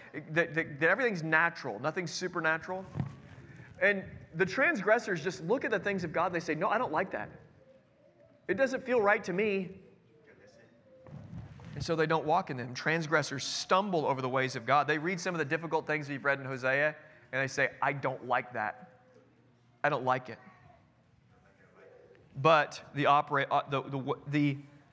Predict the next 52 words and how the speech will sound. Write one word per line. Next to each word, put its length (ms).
the 140
upright 420
walk 260
in 120
them. 160
So 120
let's 200
apply 280
wisdom. 400
Now, 140
wisdom 340
applied. 400
This 140
is 100
a, 60
this 160
is 60
applied 460
theology. 540
When 100
you 60
take 220
the 80
wisdom 360
that 80
God 200
has 120
given 240
you, 100
the 80
knowledge 420
that 80
God 200
has 100
given 260
you, 180
and 120
you 60
find 340
out 280
through, 140
through 160
the 80
help 160
of 40
the 60
Holy 160
Spirit 340
how 160
to 80
apply 360
it. 120